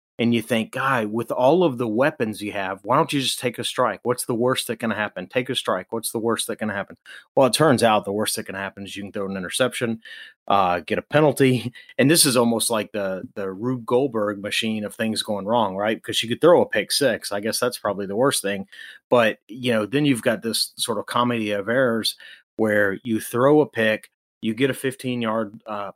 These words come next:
penalty, and then, you know, your defense gags up uh, a score. And so, you know, they get, that, maybe that's the worst thing that can happen. That's a pretty crappy thing to have happen, but what are the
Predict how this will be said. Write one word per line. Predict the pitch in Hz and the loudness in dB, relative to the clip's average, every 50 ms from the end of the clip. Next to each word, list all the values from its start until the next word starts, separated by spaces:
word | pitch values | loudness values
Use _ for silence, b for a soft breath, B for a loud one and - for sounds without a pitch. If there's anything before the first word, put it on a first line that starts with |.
| _ - | _ -6
penalty, | 131 120 113 110 - - 107 107 101 _ _ _ _ _ _ _ | -4 -2 -2 -4 -4 -6 -6 -6 -8 _ _ _ _ _ _ _
and | - 117 110 104 | -2 -2 -2 0
then, | 98 110 113 113 110 110 107 104 107 - _ - | 2 2 2 4 2 2 0 -2 -4 -8 _ -8
you | - 110 107 | -4 -2 -2
know, | 107 | -2
your | 104 104 107 98 | -2 -2 -2 -2
defense | 98 117 113 - - 110 92 - | -2 -2 -2 -2 -2 -4 -4 -4
gags | - 117 107 101 104 95 101 | -2 -2 -2 -2 -2 -4 -2
up | 101 101 98 92 _ _ _ _ _ _ _ _ - | -2 -2 -2 -2 _ _ _ _ _ _ _ _ -4
uh, | 95 95 92 90 92 - | -2 0 0 -2 -2 -2
a | - 104 | 0 2
score. | - - - 135 127 120 113 104 101 101 - - | 4 4 4 4 4 4 6 4 4 2 2 -4
And | 107 101 95 | -6 -4 -4
so, | - - 104 101 98 95 92 95 - _ - | -2 -2 -2 0 -2 -4 -8 -12 -14 _ -10
you | 101 | -6
know, | 98 98 95 | -6 -6 -4
they | 85 104 107 | -4 -4 -4
get, | 95 107 101 - _ _ _ - - - - - _ | -2 -2 -4 -6 _ _ _ -20 -20 -18 -18 -14 _
that, | - 110 98 98 | -4 -2 -2 -2
maybe | 101 98 110 107 101 107 | -2 -2 -2 0 0 0
that's | 95 110 107 - - | 0 0 0 0 -2
the | - 104 | -4 -2
worst | 95 98 98 - - | -2 -2 -2 -4 -4
thing | 107 98 | -4 -4
that | 95 95 95 | -4 -6 -8
can | - 98 | -6 -4
happen. | 101 101 101 - 98 95 B B B B B | -4 -4 -2 -4 -6 -8 B B B B B
That's | 110 - | -4 -4
a | 127 120 | -2 0
pretty | 131 123 113 | 2 0 0
crappy | - - - 127 120 120 - - 120 | 0 0 2 2 2 2 0 -2 -2
thing | 107 - 120 113 117 110 | -2 -2 -2 0 0 0
to | 110 | 2
have | 107 113 113 98 - | 2 2 0 0 0
happen, | 113 113 113 - 113 104 92 | 0 0 0 0 -2 -4 -2
but | 98 107 92 | -2 -4 -4
what | 82 110 123 156 170 | -2 0 2 4 4
are | 165 | 4
the | 139 127 | 4 2